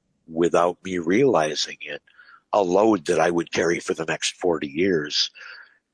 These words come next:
through my degrees and everything else. And even, even then,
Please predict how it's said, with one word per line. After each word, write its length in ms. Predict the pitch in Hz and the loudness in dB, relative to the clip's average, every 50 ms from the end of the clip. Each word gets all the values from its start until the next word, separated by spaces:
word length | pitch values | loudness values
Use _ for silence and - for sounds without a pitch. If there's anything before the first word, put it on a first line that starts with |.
| - - - - - | -2 0 0 0 2
through 380 | - 101 98 98 98 92 82 _ _ _ - | 2 2 4 4 2 2 0 _ _ _ -4
my 180 | 95 92 90 85 | 0 0 0 0
degrees 480 | 87 90 78 85 92 98 98 92 - 85 | -2 -2 -2 0 0 2 2 2 0 -2
and 100 | 78 78 | -2 -4
everything 460 | 80 76 82 87 - - 82 80 85 | -6 -4 -4 -6 -6 -8 -10 -6 -2
else. 460 | 87 98 101 87 78 - - - - _ - - - - - | -2 0 0 0 0 0 0 -2 -4 _ -16 -20 -20 -12 -6
And 180 | - 92 85 85 | -4 -4 -4 -4
even, 480 | 82 101 110 113 101 110 107 90 85 _ _ - - | -2 0 0 2 2 0 -2 -2 -6 _ _ -12 -6
even 300 | 98 98 98 101 80 71 - | -4 -2 -2 -4 -6 -6 -2
then, 260 | - 101 117 110 90 | 0 2 2 2 0